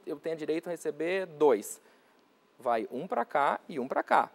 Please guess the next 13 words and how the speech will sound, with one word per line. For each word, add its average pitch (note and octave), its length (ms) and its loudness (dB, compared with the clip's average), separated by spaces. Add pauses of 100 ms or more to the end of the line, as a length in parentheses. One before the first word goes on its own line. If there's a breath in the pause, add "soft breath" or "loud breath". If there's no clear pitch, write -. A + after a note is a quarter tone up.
Pode G#2 200 -12
pedir A2+ 240 -12
para C3 160 -4
as A#2+ 120 -6
duas E3+ 340 0
linhas A3 200 -4
de C4+ 60 -6
avós. C#3 260 4
Eles A2 180 -4
vão B2 160 -4
dividir F#3 600 -4
o A3+ 80 -4
necessário. G#3 680 0